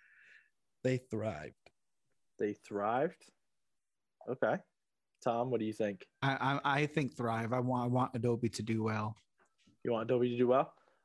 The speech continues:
Speaker 3: Yeah.
Speaker 2: Adobe did thrive through
Speaker 3: Oh.
Speaker 2: the pandemic. They thrived.
Speaker 3: Let's
Speaker 1: Yeah.
Speaker 3: look at, look at you all out there getting your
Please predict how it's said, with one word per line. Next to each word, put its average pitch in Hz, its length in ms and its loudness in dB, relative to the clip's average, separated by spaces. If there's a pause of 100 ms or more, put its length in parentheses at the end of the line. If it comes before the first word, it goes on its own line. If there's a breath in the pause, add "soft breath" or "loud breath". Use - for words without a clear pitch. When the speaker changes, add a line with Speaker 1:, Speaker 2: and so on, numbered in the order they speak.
Speaker 3:
Yeah. 123 160 2
Speaker 2:
Adobe 147 720 6
did 147 300 6
thrive 127 800 2
through 127 220 4
Speaker 3:
Oh. 120 140 4
Speaker 2:
the - 60 -4
pandemic. 147 560 -2 (100)
They 117 140 4
thrived. 131 600 2 (340)
Speaker 3:
Let's 160 140 6
Speaker 1:
Yeah. 127 100 4
Speaker 3:
look 220 140 6
at, 233 160 2
look 214 160 6
at 196 100 4
you 165 180 6
all 147 160 4
out 135 220 0
there 127 320 2
getting 151 340 0
your 127 460 0